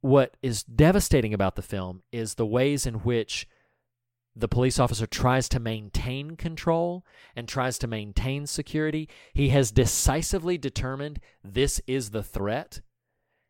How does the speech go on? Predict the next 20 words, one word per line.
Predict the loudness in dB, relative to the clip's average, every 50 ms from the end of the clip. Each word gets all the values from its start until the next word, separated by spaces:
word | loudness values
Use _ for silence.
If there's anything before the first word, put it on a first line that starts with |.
| _ _ _ _ _
And | -2 -2 0 0
what's | 0 0 0 0
really | -2 0 0 2 0 0
chilling | 0 0 0 0 0 0 -2 -6
about | -4 -2 -2 -2 -2 -2 -4
it | -6 -4 _
is, | 4 6 6 6 6 4 2 0 -4 -8 -8 _ _ _ _ _ _ _ _ _
as | -2 -2 -2 0
we've | -2 -2 -2 -4 -10 _ _ _ _ -16
explored | -12 -10 -10 -8 -6 -4 -2 -2 -2 -4 -4 -4
elsewhere | -6 -6 -6 -6 -6 -4 -4 -4 -4
on | -6 -6 -8
this | -10 -8 -6
podcast, | -4 -4 -4 -6 -8 -10 -10 -10 -10 -12 -14 -18 -20 -20 _ _ _ _ _ _ _ _ _ _ _ _ _ _ _
he's | 0 2 2 2 2 0 -2 -4 -6 -8 -14 _
correct, | -2 2 4 4 6 6 4 2 0 -2 -6 -10 -16 -16 -16 -18 _ _ _ _ _ _ _ _ _ _ _ _ _ -6
but | -6 -6 -4 0
does | 2 2 2 2 0
not | -4 -4 -2 -2
realize | 0 0 2 2 2 0 -2 -4 -6 -10 -10 -12 -12